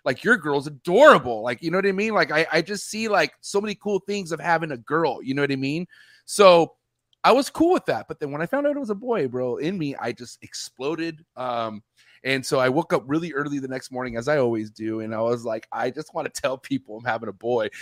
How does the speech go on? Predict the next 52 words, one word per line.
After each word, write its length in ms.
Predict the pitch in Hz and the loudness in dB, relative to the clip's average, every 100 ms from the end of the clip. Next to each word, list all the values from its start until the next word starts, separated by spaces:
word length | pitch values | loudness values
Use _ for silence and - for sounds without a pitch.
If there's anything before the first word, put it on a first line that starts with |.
| 196 | -2
And 160 | 143 151 | 0 2
so 320 | 175 139 123 _ _ _ | 0 0 -2 _ _ _
I 120 | 127 | -6
did 200 | 127 135 | 0 2
it 60 | 143 | 2
on 120 | 139 | 0
the 80 | 120 | -2
stories. 520 | - 139 160 107 101 | -4 0 0 0 -6
I 80 | 101 | -10
just 240 | 101 113 - | -10 -10 -4
said, 240 | 110 104 | -4 -2
um, 320 | 101 98 95 - _ _ _ _ - - _ | -2 -4 -6 -14 _ _ _ _ -20 -20 _
you 100 | - | -6
know, 180 | 104 101 | -4 -2
like, 140 | 92 107 | -2 -2
I 80 | |
don't 160 | 139 151 | 2 2
know 60 | 113 | 2
what 120 | 104 | 0
I 80 | 92 | -4
said, 240 | 110 98 | -6 -6
but 80 | 101 | -6
I, 120 | 104 - - | -6 -8 2
I 80 | 143 | 4
was 60 | - | 6
saying 140 | 196 | 6
in 100 | 165 | 8
my 100 | 156 | 8
affirmations, 720 | 143 165 147 135 147 185 196 | 8 8 4 0 0 -2 -4
and 100 | 143 | 0
I 80 | 151 156 | 0 0
was 160 | 147 | 0
like, 180 | 139 - | 0 0
"I'm 120 | 165 | 4
having 260 | 175 175 180 | 6 8 6
a 40 | |
boy," 400 | 160 180 180 156 | 6 6 8 6
or 100 | 151 | 6
some 180 | - 160 | 4 2
shit 280 | - 151 135 | 4 0 4
like 160 | 139 - | 2 4
that. 220 | 131 123 - - 170 | 2 2 -2 -12 -2
And 260 | 180 185 185 | 4 4 4
so, 460 | - 202 185 165 - _ _ _ _ - | 6 8 8 6 0 _ _ _ _ 2
yeah, 220 | 143 202 151 | 8 10 10
bro, 240 | 135 139 | 6 2
like, 220 | 139 127 - | 0 -2 -10
i-, 60 | |
it's, 640 | 139 131 160 143 - - - _ _ - | -12 -8 -8 -8 -10 -12 -14 _ _ -20
it's 160 | 127 | -12
fucking 300 | - 143 131 | -6 -6 -6
crazy 460 | 127 131 123 113 | -6 -4 -4 -8